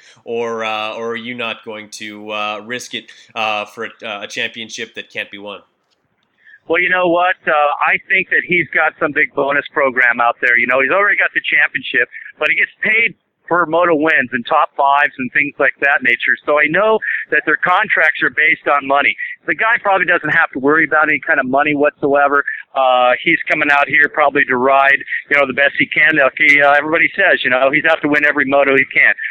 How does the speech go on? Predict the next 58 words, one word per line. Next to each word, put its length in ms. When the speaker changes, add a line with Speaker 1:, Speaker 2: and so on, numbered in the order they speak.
Speaker 2:
I 160
would 180
love 380
to 80
see 320
if 180
A 160
M 140
A 140
would 140
let 180
him 100
ride 260
the 120
two 140
fifty 440
so 120
he 160
could 180
kinda 260
be 140
a 80
spoiler 600
out 220
there, 200
man. 200
I, 420
I 40
don't 260
know 140
if 80
that's 240
available, 720
uh, 240
but, 280
you 140
know, 220
Speaker 1:
It 40
is. 100
Speaker 2:
it's 60
Speaker 1:
Oh, 40
yeah, 120
Speaker 2:
funny. 160
Speaker 1:
he 80
can 140
race 240
that 160
if 60
he'd 100
like. 220
I 120
just 180
Speaker 2:
Yeah, 120
Speaker 1:
don't 100
see 80
it 60
Speaker 2:
because 100
Speaker 1:
happening. 260